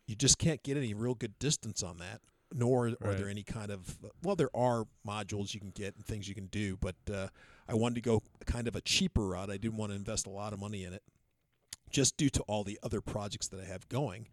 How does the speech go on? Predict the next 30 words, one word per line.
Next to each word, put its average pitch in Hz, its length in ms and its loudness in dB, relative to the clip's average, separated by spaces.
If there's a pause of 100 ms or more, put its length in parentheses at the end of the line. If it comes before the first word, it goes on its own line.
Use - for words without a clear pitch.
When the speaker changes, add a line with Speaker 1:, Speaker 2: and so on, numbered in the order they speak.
(360)
Speaker 1:
So 131 480 6
I 117 200 0
saw 113 400 0
on 101 200 -6
Banggood 110 360 0
Hobbies, 120 600 -2 (100)
um, 95 540 -6 (480)
a 104 140 -4
nice 123 300 0
little 117 200 2
radio 123 640 0 (480)
for 113 360 0
ninety 117 380 -4
dollars 95 680 -2 (220)
that, 101 480 -4 (100)
uh, 98 300 -4
I 113 120 -4
could 117 220 -6
use, 104 420 2
and 104 240 -6
it 98 100 -4
had 110 180 -4
a 98 100 -2
four, - 400 -6
I - 80 -14
think, 123 180 -8
like, 104 140 -6
a 107 60 -10
four-in-one 123 920 2
little 107 380 2